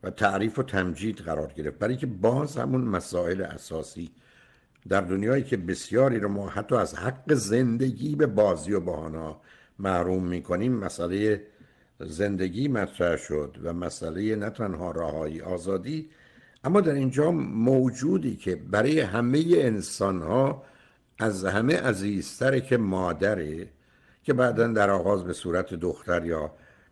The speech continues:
خواهر هم خودش رو نشون می‌ده، ولی بالاخره مادره و هیچ کسی یا هیچ موجودی این چنین مورد ظلم و تجاوز و بیداد قرار نگرفته.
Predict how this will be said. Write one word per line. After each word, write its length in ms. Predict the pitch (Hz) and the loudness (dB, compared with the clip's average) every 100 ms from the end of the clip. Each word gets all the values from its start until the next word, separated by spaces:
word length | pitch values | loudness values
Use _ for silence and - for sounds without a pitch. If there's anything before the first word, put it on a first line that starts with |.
| _ _ - | _ _ -20
خواهر 520 | - 92 82 87 117 | -6 -2 0 2 2
هم 300 | 90 85 73 - _ _ | 0 -2 -6 -16 _ _
خودش 460 | _ - 95 82 - | _ -2 0 0 -2
رو 60 | |
نشون 380 | 87 85 - 90 | -2 -2 -4 -4
می‌ده، 240 | 85 82 85 | -4 -4 -4
ولی 180 | 85 | -4
بالاخره 840 | 87 82 92 92 95 - 85 87 127 | -4 0 0 0 -6 -4 -2 0 2
مادره 880 | 113 90 87 78 85 80 90 123 - - _ - - _ _ _ | 0 -2 -4 -4 -4 -4 -2 -2 -4 -10 _ -20 -20 _ _ _
و 100 | 117 | 0
هیچ 580 | 98 - 214 196 - - | 0 0 -2 -2 -8 0
کسی 360 | 165 175 - 147 | 2 2 0 0
یا 360 | 135 135 104 | 0 0 -2
هیچ 320 | 85 123 131 123 | -2 -2 -4 0
موجودی 800 | 120 123 127 120 120 170 156 147 | 4 6 6 4 4 4 4 2
این 200 | 120 101 | 0 -2
چنین 320 | 98 101 117 | -2 0 0
مورد 300 | 101 82 92 | -2 -2 -4
ظلم 360 | 78 110 107 | 0 0 2
و 140 | 87 73 - - - - | -2 -4 -10 -20 -16 -4
تجاوز 580 | 85 92 98 107 117 | -2 2 2 2 0
و 60 | 107 | -2
بیداد 920 | 85 78 90 87 110 120 82 73 - - _ _ | -4 -8 -4 2 4 4 0 -8 -18 -20 _ _
قرار 480 | 95 98 101 87 87 | -2 2 2 2 -2
نگرفته. 800 | 87 95 87 - - 143 160 | -2 0 -2 -2 -2 2 2